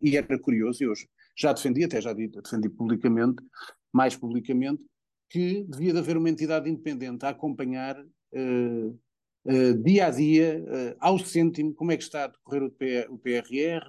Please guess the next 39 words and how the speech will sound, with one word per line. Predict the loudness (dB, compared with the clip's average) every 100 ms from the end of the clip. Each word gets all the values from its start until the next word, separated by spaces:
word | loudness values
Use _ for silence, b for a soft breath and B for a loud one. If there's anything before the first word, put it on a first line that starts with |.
| -4
para | 0
onde | 0
é | 0
que |
vai | -2 -4
o | -4
dinheiro, | -4 -2 -2 -2 -4
quem | 0 2
o | 2
recebe, | -2 -6 -2 -2 -2 -6 -6
para | -4
evitar | -4 -6 -4 -2
exa-, | -2 -4
exatamente | -8 -10 -8 -8 -6
que | -6
haja | -6
no | -6
futuro, | -4 2 4 4 -2 b b b _
como | 2 4
tu | 2
te | 2 4
lembras, | 4 2 0 -6 -16 _ _ _
quando | -2 0
veio | 0 0
o |
primeiro | 0 0 0 0 -4
quadro | -2 -2 -2 -4
de |
apoio | -6 -6 -8
da | -6
União | -4 -4
Europeia, | -6 -8 -8 -8 -10 -14 _ _ _ -8
de, | -4 0 2 2 0 -6 -2
no | 2 4 4
tempo | 4 4
ainda | 4 4
de | 2
Cavaco | 2 2 0
Silva, | -2 -2 -2 -8